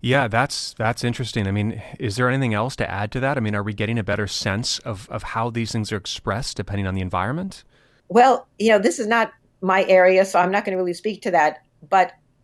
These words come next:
Speaker 2: I do know that they're making a lot of progress in the area of identifying certain genes linked to certain mental disorders, as well as some of the epigenetic effects.
Speaker 1: To kind of go back to something you said a little bit earlier, which is this, this, this need for twins to be close,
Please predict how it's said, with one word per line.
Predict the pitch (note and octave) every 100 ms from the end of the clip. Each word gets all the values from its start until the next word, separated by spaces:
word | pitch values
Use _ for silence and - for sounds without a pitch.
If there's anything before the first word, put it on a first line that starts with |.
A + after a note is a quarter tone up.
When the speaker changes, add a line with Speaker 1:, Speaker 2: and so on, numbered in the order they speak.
| _ G3
Speaker 2:
I | G3
do | F3+
know | A#3+ A3
that | F#3+
they're | F#3+
making | F#3+ F#3 F#3
a | E3
lot | F3+ F#3+ F#3+
of | F#3
progress | G3+ G3 F#3+ E3+ E3 -
in | F3
the | F3 E3+
area | F3+ F3 F3 E3 -
of | E3 D#3+ -
identifying | E3 G3 F#3+ G3+ F#3+ E3+ D#3+ D3+ _ - _ -
certain | - F#3 E3+
genes | D#3+ F#3 F#3 F#3+ F#3 -
linked | E3 F3+ F3+ F3+
to | - F3+ E3+ -
certain | - E3 F3
mental | F3 F3 F3
disorders, | E3 F3+ E3 D#3+ D#3+ -
as | E3+ E3
well | F3+ F3
as | F3
some | E3
of | D#3
the |
epigenetic | D#3 D#3 D#3+ D3 C#3+ C#3+
effects. | - - - - _ _ _
Speaker 1:
To | -
kind | D3 C3+
of |
go | A#2
back | A#2+ A#2+
to | A2+
something | - B2 A2+
you | G#2+
said | - B2
a | G#2
little | A2+ G#2+
bit | G#2
earlier, | G#2 A2+ A#2+ G2+
which | F#2 G#2 -
is | G2+ F#2 -
this, | G#2+ -
this, | A2+ G#2 -
this | B2 G#2+ G#2+
need | A2+ C#3 C#3+ G#2+
for | A#2+
twins | - - C3+ B2+ A2
to | -
be | G#2 G2
close, | - - B2 C3+ G#2 - -